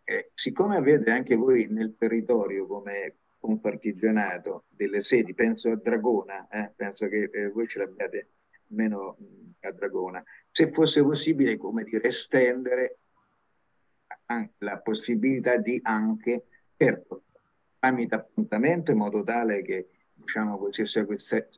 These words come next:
se possibile, sempre offrire un, una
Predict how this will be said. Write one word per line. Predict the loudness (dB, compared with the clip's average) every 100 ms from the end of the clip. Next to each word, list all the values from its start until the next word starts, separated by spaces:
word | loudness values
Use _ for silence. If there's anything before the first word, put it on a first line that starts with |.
| _
se | -2
possibile, | -2 -2 -6 -2 -2 -2
sempre | -2 -4 -2 -4 -4 -8 _ -20 _ -6
offrire | -4 0 2 4 4 2 -2
un, | -4 -4 -4 -8 -8
una | -8 -6